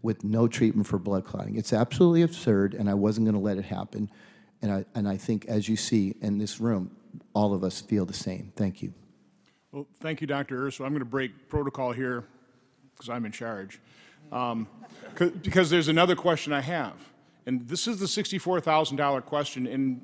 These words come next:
Speaker 2: we'll all, I'll have all of you answer it in some way, shape, or form. Why aren't other doctors using their medical skill? Why aren't they practicing medicine? Listen, I, you know, I think it's appropriate to use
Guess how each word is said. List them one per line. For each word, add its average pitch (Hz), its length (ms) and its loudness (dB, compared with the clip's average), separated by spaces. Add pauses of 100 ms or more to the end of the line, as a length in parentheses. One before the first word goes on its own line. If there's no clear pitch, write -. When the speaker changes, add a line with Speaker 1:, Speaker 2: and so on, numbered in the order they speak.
(140)
Speaker 2:
we'll 139 140 -4
all, 160 460 2
I'll 139 100 -6
have 143 180 -2
all 151 140 2
of 143 80 -2
you 147 140 -2
answer 139 260 -4
it 120 40 -8
in 123 40 -10
some 143 240 -4
way, 131 80 -2
shape, 127 300 -6
or - 20 -14
form. 139 380 -4 (1800)
Why 135 420 2
aren't 131 400 -2
other 127 240 -4
doctors 117 760 -8 (1400)
using 151 340 2
their 139 80 4
medical 135 380 0
skill? 113 560 -6 (880)
Why 147 360 2
aren't 170 240 -2
they 135 120 -4
practicing 131 680 -6
medicine? 127 340 -2
Listen, 143 240 0
I, 120 200 -6
you 160 100 -6
know, 127 140 -8 (220)
I 165 120 2
think 214 80 2
it's 196 100 -2
appropriate 156 460 -2
to 139 80 -6
use 131 280 -2